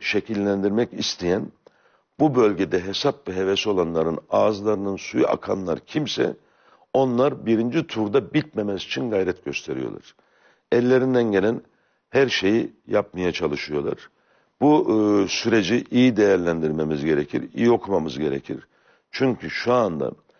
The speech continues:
Recep Tayyip Erdoğan'ı yıkmak demek, yüz yıl sonra bu coğrafyada yapılacak haritaların önündeki engelleri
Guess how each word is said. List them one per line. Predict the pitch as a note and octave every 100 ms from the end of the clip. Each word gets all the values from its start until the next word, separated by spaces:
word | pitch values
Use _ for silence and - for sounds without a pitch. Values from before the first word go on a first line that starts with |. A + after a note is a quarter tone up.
| _ _
Recep | G#2+ A#2 C#3+ -
Tayyip | A2+ B2+ -
Erdoğan'ı | A#2 C#3 A#2 G#2 F2+
yıkmak | D#2 F#2+ - B2+ -
demek, | G2 F2 F#2 _ _ _ _ _ -
yüz | D3+ C3+
yıl | A#2
sonra | F#2+ - E2 E2+ D2+
bu | B2+
coğrafyada | A2 F#2+ F2 E2+ E2 A#2+ C3 - _ _
yapılacak | G#2+ A2 A2+ A2 C3 -
haritaların | F#2+ G2+ F#2+ E2 D#2+ D#2+ -
önündeki | A2+ G#2+ G2 E2 -
engelleri | A#2 G#2+ F#2+ G2 B2+ A#2 B2